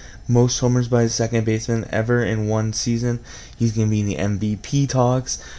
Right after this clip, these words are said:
but currently I think he re-, will, wi-, yeah,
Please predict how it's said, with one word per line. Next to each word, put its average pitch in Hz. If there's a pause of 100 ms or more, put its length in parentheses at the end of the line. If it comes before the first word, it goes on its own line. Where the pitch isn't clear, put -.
(120)
but -
currently 139
I 120
think 127
he 156
re-, 131
will, 117 (120)
wi-, 113
yeah, 101